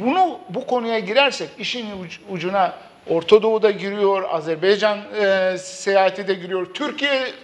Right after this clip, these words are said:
olayı da giriyor, anlatabiliyor muyum? Bunun kararını Putin vermiş değil bence. Şu anda hala vermiş değil.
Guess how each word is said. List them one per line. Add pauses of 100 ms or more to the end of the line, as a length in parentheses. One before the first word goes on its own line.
olayı
da
giriyor,
anlatabiliyor
muyum?
Bunun
kararını
Putin
vermiş
değil (240)
bence.
Şu
anda
hala
vermiş
değil.